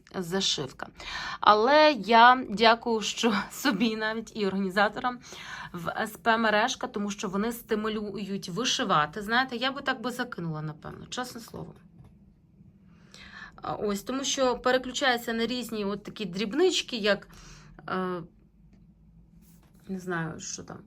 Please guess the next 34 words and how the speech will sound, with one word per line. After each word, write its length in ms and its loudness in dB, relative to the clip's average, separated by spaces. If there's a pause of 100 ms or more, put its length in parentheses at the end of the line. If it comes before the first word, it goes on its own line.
(460)
на 260 4
різні 440 -2
там 460 2
іграшки, 960 2
е, 460 2
ще 280 0
якусь 340 -4
там 240 2
дрібноту, 680 -4
і 220 0 (680)
тому, 360 -2
або 200 4
якісь 220 -2
дерев'яшки, 560 2
і 180 -6
тому 260 -6
ось 100 -4
так 240 -2
повільно 400 -2
йде 180 -2
в 20 -4
мене 240 -2
мережка. 420 -4
Звичайно, 380 0
якби 280 0
її 240 -2
вишивала 480 2
щодня, 640 -2 (480)
то 200 4
і 320 2
результат, 640 4
напевно, 440 0
був 440 -6
би 360 0